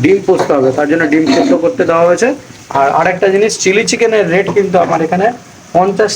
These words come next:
টাকায় চা পাঁচ পিস পাচ্ছ তোমরা, আর মানে দশ টাকা হচ্ছে, আহ, দশ পিসে হচ্ছে ফুল প্লেট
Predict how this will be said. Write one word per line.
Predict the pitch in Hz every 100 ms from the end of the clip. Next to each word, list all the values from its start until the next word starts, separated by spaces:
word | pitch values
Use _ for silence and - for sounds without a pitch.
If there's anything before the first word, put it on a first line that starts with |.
| -
টাকায় | 185 180 247 - - - - - -
চা | 170 170 -
পাঁচ | 175 175 -
পিস | 175 -
পাচ্ছ | 147 - 147
তোমরা, | 131 120 120 117 - - - - -
আর | 139
মানে | 143 135
দশ | 170 175 -
টাকা | 208 208 214
হচ্ছে, | 208 202
আহ, | 160 160 143 139 135
দশ | 180 175
পিসে | 220 190 214
হচ্ছে | 208 214
ফুল | 190 190 180
প্লেট | -